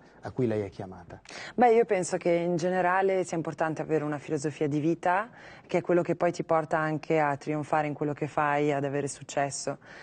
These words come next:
Speaker 2: Quindi dal mio punto di vista penso che sia assolutamente importante continuare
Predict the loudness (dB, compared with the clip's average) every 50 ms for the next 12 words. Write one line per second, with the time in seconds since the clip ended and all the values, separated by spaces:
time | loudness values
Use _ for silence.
0 | -20 -18 -10 -2 0 2 4 4 2 2 2 4 4 4 4 4 2 2 2 0
1 | 2 2 0 0 0 -2 -2 0 0 2 2 2 2 2 0 -2 -4 -2 0 0
2 | 2 2 2 2 2 2 0 0 -2 -4 -8 -12 -20 -20 -12 -6 -4 -4 -2 -2
3 | -2 0 -2 -2 0 2 2 4 4 4 4 2 2 2 0 0 -2 -2 -2 -4
4 | -4 -2 -2 -2 -2 -2 -2 0 0 0 0 0 0 0 0 -2 -2 -2 0 0
5 | 0 0 -2 -2 -4 -4 -2 -2 -2 -2 0 0 0 2 2 2 2 4 4 4
6 | 4 4 4 2 2 0 -2